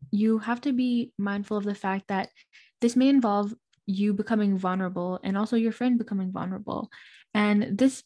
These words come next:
process can be very draining on your emotional energy and overall well-being. With that being said, ask yourself questions like,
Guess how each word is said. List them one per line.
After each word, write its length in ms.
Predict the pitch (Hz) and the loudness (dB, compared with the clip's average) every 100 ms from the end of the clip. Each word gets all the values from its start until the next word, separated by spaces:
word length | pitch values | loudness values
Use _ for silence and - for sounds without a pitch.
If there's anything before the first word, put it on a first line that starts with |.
| - | -8
process 580 | 202 196 240 240 240 - | -4 -2 0 -2 -2 -8
can 160 | - 220 | -4 0
be 140 | 208 | 2
very 420 | 190 190 196 214 214 | 0 0 0 0 0
draining 480 | 202 180 190 208 220 | -2 -4 -2 -4 -4
on 160 | 196 196 | -4 -2
your 100 | 196 | -2
emotional 580 | 190 185 190 214 208 - | -2 -2 -4 -4 -6 -4
energy 500 | 180 185 202 214 208 | -2 -2 0 0 0
and 140 | 190 - | -4 -2
overall 360 | 220 254 233 | 0 2 2
well-being. 600 | 196 180 180 175 - 220 - - - _ - _ | 0 -2 -4 -10 -10 -12 -14 -20 -20 _ -20 _
With 120 | 226 233 | 2 4
that 180 | 247 | 4
being 200 | 233 220 | 6 4
said, 420 | 220 202 208 247 - _ | 4 0 0 -2 -6 _
ask 220 | 226 262 | -4 -2
yourself 320 | 294 269 262 | -2 0 -2
questions 540 | 247 226 - 226 226 - | 0 -2 0 0 0 -2
like, 340 | 196 202 - | -6 -8 -12